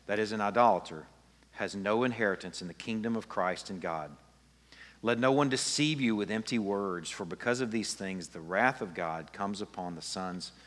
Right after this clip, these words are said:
of disobedience." I'm feeling a, a especially heavy weight this morning in this sermon, uh, in the preparation and the delivery. Uh, I realize that we bring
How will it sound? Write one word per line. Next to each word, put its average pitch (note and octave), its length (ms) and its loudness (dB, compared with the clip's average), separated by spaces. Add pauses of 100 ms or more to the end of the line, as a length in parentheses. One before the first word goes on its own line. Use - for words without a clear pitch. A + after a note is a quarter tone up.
(360)
of D2+ 100 -18
disobedience." F2+ 800 -8 (1400)
I'm F#2 80 -8
feeling A2 380 2
a, F2 40 -2
a E2+ 400 -4 (280)
especially B2+ 760 2
heavy G#2 400 -2
weight G2+ 340 0
this - 220 -6
morning A#2+ 560 -2
in F#2 380 -6
this E2+ 180 -6
sermon, G2 580 -4
uh, E2 240 -10 (220)
in F2+ 80 -12
the D#2+ 60 -16
preparation G2+ 540 -2
and G#2 200 -2
the G#2+ 80 -2
delivery. G2 560 -2 (500)
Uh, F2+ 220 -6
I G2+ 80 -2
realize G#2 520 4
that F2+ 100 -4
we G#2 100 -4
bring F#2+ 300 -4